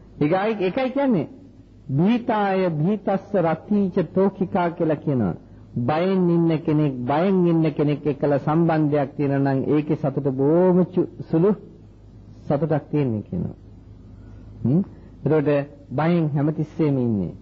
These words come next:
බයෙන් හැමතිස්සෙම ඉන්නවා. බය නැති වුණත් වෛරයෙන්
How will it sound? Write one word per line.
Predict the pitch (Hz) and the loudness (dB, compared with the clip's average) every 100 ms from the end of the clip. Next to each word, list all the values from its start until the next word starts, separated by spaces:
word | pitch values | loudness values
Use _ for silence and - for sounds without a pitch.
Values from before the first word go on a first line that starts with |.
| - - - | -20 -20 -8
බයෙන් | 143 180 220 | -2 0 2
හැමතිස්සෙම | 214 214 240 277 - 302 294 240 | 2 2 2 0 0 2 2 2
ඉන්නවා. | 185 175 165 170 | 2 2 4 2
බය | 143 151 | 0 0
නැති | 165 147 180 | 0 0 0
වුණත් | 190 247 247 | 2 0 0
වෛරයෙන් | 190 175 214 277 | 0 2 2 2